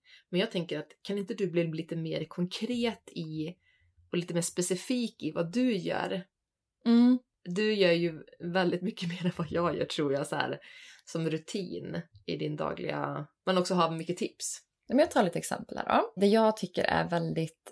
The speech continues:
Speaker 2: hjälpsamt faktiskt, det är ju att tänka på sitt andetag, att stanna upp och bara ta några djupa, medvetna andetag, känna in kroppen.
Speaker 1: Alltså nu när du säger det,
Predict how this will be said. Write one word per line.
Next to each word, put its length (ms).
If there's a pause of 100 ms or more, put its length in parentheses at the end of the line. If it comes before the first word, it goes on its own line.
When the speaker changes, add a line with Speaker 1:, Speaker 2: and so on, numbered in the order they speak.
(120)
Speaker 2:
hjälpsamt 680
faktiskt, 340
det 60
är 200
ju 240
att 260 (180)
tänka 300
på 300
sitt 160
andetag, 760
att 80
stanna 240
upp 360
och 100
bara 180
ta 220
några 160
djupa, 640
medvetna 540
andetag, 600
känna 240
in 180
kroppen. 520 (380)
Speaker 1:
Alltså 240
nu 240
när 120
du 80
säger 400
det, 220